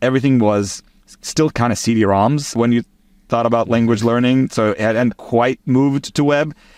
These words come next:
And for anything that had moved, it was pretty shitty web experiences, and they were pretty expensive. So Duolingo was free, and a lot better design on web was kind of how Duolingo first got traction.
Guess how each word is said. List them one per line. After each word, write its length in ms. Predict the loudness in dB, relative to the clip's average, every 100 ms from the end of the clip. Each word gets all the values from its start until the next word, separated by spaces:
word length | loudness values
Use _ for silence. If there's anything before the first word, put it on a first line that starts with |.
| _ -2
And 280 | 0 0 0
for 160 | -2 0
anything 300 | 0 0 0
that 180 | 0
had 200 | 0 0
moved, 260 | 2 2 2
it 20 |
was 100 | 0
pretty 220 | 0 0
shitty 420 | 0 0 0 0 -2
web 400 | -2 0 0 -2
experiences, 920 | -4 -2 0 2 0 0 0 -2 -6 _ _ -2
and 100 | 0
they 80 |
were 100 | 0
pretty 200 | 0 0
expensive. 580 | 0 -2 -4 -2 -4 -4
So 140 | 0 2
Duolingo 320 | 2 2 2
was 160 | 0
free, 400 | -2 2 2 2 -4 _ _ _ -2
and 140 | 0
a 40 |
lot 240 | 0 0 0
better 220 | 0 2
design 720 | 0 0 0 2 2 0 -2 -2
on 240 | 0 0 2
web 380 | 0 0 -2
was 360 | 0 0 -2 -8
kind 220 | -4 0
of 180 | 0 -2
how 480 | -4 0 0 0 -4 -8
Duolingo 400 | -2 0 2 0
first 300 | -2 -2 -2
got 160 | -2 -2
traction. 540 | -2 -2 -2 -4 -6